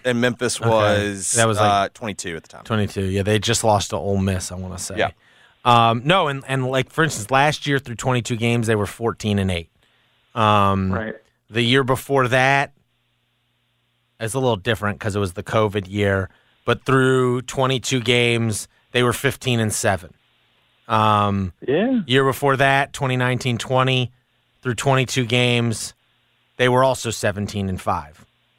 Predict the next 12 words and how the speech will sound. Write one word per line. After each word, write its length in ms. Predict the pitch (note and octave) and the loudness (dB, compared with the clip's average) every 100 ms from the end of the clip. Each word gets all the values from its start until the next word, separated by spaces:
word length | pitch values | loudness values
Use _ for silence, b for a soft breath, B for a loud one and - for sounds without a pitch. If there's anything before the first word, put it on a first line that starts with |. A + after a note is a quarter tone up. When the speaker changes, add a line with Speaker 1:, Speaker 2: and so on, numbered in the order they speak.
| _ - | _ 0
Speaker 2:
Um, 680 | G#2 G2+ F#2+ F#2+ F#2 F#2 - - | 2 4 2 0 -2 -6 -10 -8
so 400 | - A2+ G#2 F#2+ _ D3 | 2 2 2 -2 _ -6
Speaker 3:
Okay. 360 | D#3+ C3+ D#3+ - | -2 -2 -2 0
Speaker 2:
that's 400 | B2 A#2+ - - | 2 2 -2 -12
the, 200 | - B2 | -2 -2
the 180 | A2 A2 | 0 -2
nineteen 460 | C3 C3+ C3+ C#3 C3 | 0 0 0 -2 -2
twenty 340 | - C3+ B2+ | -2 0 0
team 340 | G#2+ B2+ A2+ G#2+ | 0 -2 0 2
also 400 | A2+ A2 A#2 G#2 | 2 2 0 2
had 260 | G#2 G2+ F#2 | 2 0 0
this, 320 | G#2+ F#2+ | -2 -2